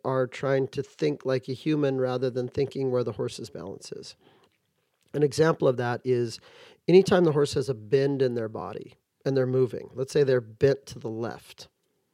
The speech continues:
their balance is gonna be on the left side, no matter what they're,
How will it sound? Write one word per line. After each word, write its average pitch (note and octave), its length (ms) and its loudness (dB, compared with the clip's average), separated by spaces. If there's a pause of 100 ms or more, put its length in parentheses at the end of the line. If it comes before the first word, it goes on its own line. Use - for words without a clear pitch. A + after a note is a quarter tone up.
(560)
their D3 100 4
balance D3+ 420 0
is C#3 140 -4
gonna D3+ 240 2
be C#3+ 180 0
on C3 100 2
the A#2+ 60 -2
left A2+ 220 -6
side, - 400 -10 (640)
no C3+ 60 -2
matter B2+ 200 0
what B2 180 -2
they're, A#2 160 -6